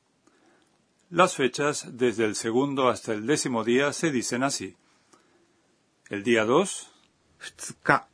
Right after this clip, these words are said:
Speaker 1: El día tres.
Speaker 2: Mikka.
Speaker 1: El día cuatro.
Speaker 2: Yokka.
Speaker 1: El día cinco.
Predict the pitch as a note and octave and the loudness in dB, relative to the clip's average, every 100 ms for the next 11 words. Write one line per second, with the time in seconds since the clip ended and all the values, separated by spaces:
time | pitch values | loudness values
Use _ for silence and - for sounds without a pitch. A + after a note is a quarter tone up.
0 | _ _ _ _ - G#2 C3+ D3+ - E3+ | _ _ _ _ -14 -2 2 2 2 2
1 | D#3 - - _ _ _ _ _ G#2 A2+ | 2 -2 -12 _ _ _ _ _ 0 0
2 | - _ _ C3+ B2+ _ _ _ _ _ | -2 _ _ -2 -2 _ _ _ _ _
3 | _ _ F2+ F#2+ A#2+ A#2 - B2 B2 D#3 | _ _ -12 0 2 2 2 0 2 0
4 | F#3 - _ _ _ - A2 A2+ - _ | -2 -4 _ _ _ -2 0 0 -4 _
5 | - B2+ - _ _ _ _ _ - G#2 | -4 -4 -4 _ _ _ _ _ -8 -4
6 | G#2+ D#3+ F3 E3 - G3 A2+ A2 F#2+ | 2 4 2 0 -4 -4 -4 -8 -12